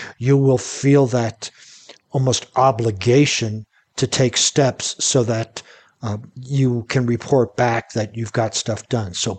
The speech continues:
building a support system is really critical. And the last one, right, continuous learning and adaptability. Um, in N-, N L P, we talk about behavioral flexibility. If something doesn't work, correct and continue.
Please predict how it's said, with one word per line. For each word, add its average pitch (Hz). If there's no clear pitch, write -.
building 143
a 110
support 120
system 107
is 107
really 113
critical. 98
And 139
the 143
last 196
one, 139
right, 156
continuous 180
learning 165
and 143
adaptability. 127
Um, 113
in 131
N-, 147
N 135
L 120
P, 175
we 139
talk 131
about 120
behavioral 143
flexibility. 120
If 110
something 143
doesn't 123
work, 180
correct 139
and 139
continue. 123